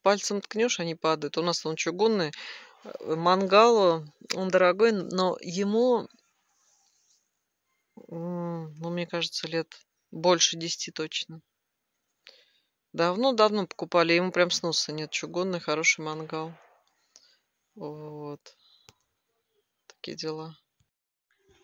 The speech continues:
Поедем потихоньку, ребят, потому что мы заезжали буквально маму проведать на пару часов. Вот. Ну, чтоб пробок не было на дороге, чтобы успеть до,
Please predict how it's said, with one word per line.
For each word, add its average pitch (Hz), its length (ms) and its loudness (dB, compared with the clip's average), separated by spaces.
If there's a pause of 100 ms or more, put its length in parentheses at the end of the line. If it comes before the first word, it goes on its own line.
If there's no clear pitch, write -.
(200)
Поедем 214 400 -8
потихоньку, 160 480 -8
ребят, 156 340 -4
потому 156 240 -8
что - 160 -12
мы 165 120 -6
заезжали 160 420 -4
буквально 156 400 -4
маму 196 280 -4
проведать 170 420 -6 (120)
на 147 600 -2
пару 160 200 -4
часов. - 380 -8 (800)
Вот. 151 420 -10 (640)
Ну, 262 80 -10
чтоб 170 220 -6
пробок 190 340 -2
не 156 120 -4
было 151 140 -6
на 151 80 -10
дороге, 170 240 0
чтобы 143 260 -10
успеть - 420 -10 (480)
до, 160 200 -4